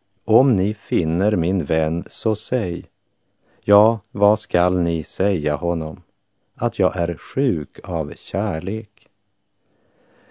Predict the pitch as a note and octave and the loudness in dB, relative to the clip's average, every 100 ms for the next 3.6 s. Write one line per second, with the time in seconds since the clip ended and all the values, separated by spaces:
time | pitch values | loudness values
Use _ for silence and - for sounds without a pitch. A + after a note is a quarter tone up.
0 | _ - C#3+ E3 A2 F#2 F#2+ G#2 G#2+ A2 | _ 2 4 4 4 4 4 4 4 2
1 | G#2 A2+ A2 - A2 A2 A2 A2+ B2 A#2+ | 2 2 2 2 0 0 -2 0 2 2
2 | E2+ G2 - E2+ E2 D#2+ - F#2+ A#2+ A#2 | 0 -2 0 0 2 -2 -6 -4 -4 -4
3 | - _ B2 B2+ F#2 | -8 _ -4 -4 -6